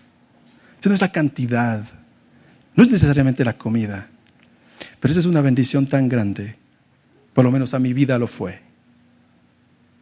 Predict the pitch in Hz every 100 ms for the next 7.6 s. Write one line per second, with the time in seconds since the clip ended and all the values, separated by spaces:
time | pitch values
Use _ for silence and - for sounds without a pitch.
0 | _ _ - - - - - 147 160 180
1 | 147 - - - 160 - - 104 104 -
2 | - - _ _ - 139 131 127 156 135
3 | 120 - 143 123 - - _ _ - 175
4 | 165 147 - - - - _ _ _ _
5 | _ _ _ _ _ _ _ _ _ -
6 | 180 196 165 143 131 - 139 127 117 92
7 | - - - - - -